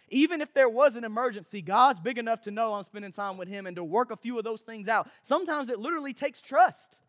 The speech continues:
Can you imagine to say, "God, I know there might be an emergency, but that emergency may catch me off guard, but it's not gonna catch you off guard."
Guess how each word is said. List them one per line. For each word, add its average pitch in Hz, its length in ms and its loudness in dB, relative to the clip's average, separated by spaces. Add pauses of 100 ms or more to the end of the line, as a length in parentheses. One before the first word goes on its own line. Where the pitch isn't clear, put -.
(600)
Can 277 80 -2
you 339 80 -2
imagine 330 380 2
to 226 100 -10
say, 285 160 0
"God, 311 220 4
I 339 100 2
know 330 180 4
there 233 100 -2
might 202 220 -4
be 180 80 -10
an 175 80 -10
emergency, 175 540 -10 (640)
but 151 260 -4 (100)
that 208 140 -2
emergency 196 440 -8
may 180 160 -10
catch 175 200 -12
me 269 140 -4
off 180 160 -4
guard, 160 220 -10
but 156 100 -12
it's 147 100 -18
not 151 120 -14
gonna 131 100 -16
catch 117 220 -20
you 190 100 -14
off 117 160 -14
guard." 110 240 -20